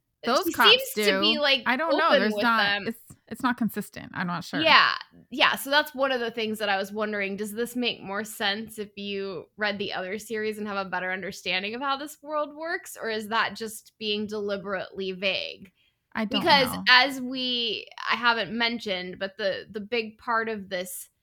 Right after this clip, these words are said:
Speaker 2: story for the main character is that she, everybody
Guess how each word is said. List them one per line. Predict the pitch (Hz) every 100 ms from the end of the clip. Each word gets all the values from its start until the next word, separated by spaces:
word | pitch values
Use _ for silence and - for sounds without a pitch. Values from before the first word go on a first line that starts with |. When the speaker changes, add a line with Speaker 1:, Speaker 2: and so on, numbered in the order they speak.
| _ -
Speaker 2:
story | - - 269 254 208 165 135 117 196 -
for | 208
the | 202
main | 208 202 202
character | 202 226 196 196 175 165 170 -
is | 175 180
that | 190 185 - - _ _ _ _
she, | - - - 254 240 233 - 262
everybody | 302 359 370 311 311 294 294